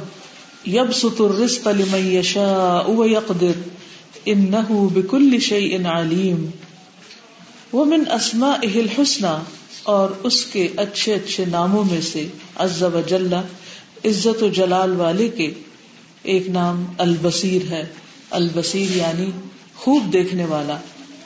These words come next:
قال اللہ تعالی، اللہ تعالی کا فرمان ہے، "ليس كمثله شيء"، نہیں اس کی مانند کوئی چیز، "وهو السميع البصير"، اور وہ سننے والا ہے، دیکھنے والا ہے۔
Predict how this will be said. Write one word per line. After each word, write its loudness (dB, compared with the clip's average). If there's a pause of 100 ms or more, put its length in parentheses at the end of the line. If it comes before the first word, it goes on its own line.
(500)
قال 4
اللہ 2
تعالی، 2
اللہ 2
تعالی 2
کا -2
فرمان 2
ہے، -2 (480)
"ليس 2 (120)
كمثله 2
شيء"، 0 (760)
نہیں 2
اس 0
کی -2
مانند 0
کوئی 4
چیز، -2 (200)
"وهو 0
السميع 2
البصير"، 2 (520)
اور 2
وہ 0
سننے 2
والا 2
ہے، -4
دیکھنے 0
والا -6
ہے۔ -14